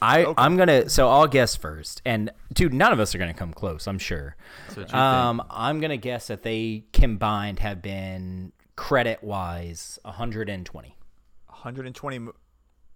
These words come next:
Speaker 2: oh, so it's combined, both of them
Speaker 3: It's combined?
Speaker 2: together.
Speaker 1: Combi-, isn't that what he said? Pretty sure he said combined
Speaker 3: If he
Speaker 1: acting
Speaker 3: said
Speaker 1: credits.
Speaker 3: combined, that's fine.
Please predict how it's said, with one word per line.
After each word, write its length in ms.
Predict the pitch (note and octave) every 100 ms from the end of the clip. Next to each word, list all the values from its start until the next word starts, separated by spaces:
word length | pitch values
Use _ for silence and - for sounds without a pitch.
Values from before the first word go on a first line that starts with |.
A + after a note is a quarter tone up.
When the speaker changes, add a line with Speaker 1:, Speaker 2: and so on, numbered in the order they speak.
| _
Speaker 2:
oh, 100 | D3+
so 180 | D#3 D#3+
it's 120 | D3+
combined, 480 | - B2+ A#2+ C3 B2
both 240 | A#2 B2 C3+
of 80 | A#2+
them 140 | A#2
Speaker 3:
It's 120 | C#3+
combined? 420 | - C3 C3 F3 C4
Speaker 2:
together. 160 | - - - -
Speaker 1:
Combi-, 340 | - C#3 C#3 - -
isn't 280 | B2+ B2+ D#3
that 80 | C#3+
what 80 | C#3+
he 60 |
said? 380 | B2+ C#3+ A#3 - F#3+ - _ _ _ _ _ _ -
Pretty 160 | F3
sure 160 | G#3 C#3+
he 40 |
said 220 | B2 B2+ -
combined 500 | A#2 G2+ G#2+ A2+ G#2
Speaker 3:
If 40 |
he 40 |
Speaker 1:
acting 120 | G2+ A3
Speaker 3:
said 80 | G#3 F3
Speaker 1:
credits. 40 |
Speaker 3:
combined, 400 | D3 B2 D#3 A2
that's 100 | D3+
fine. 280 | - A2 C3+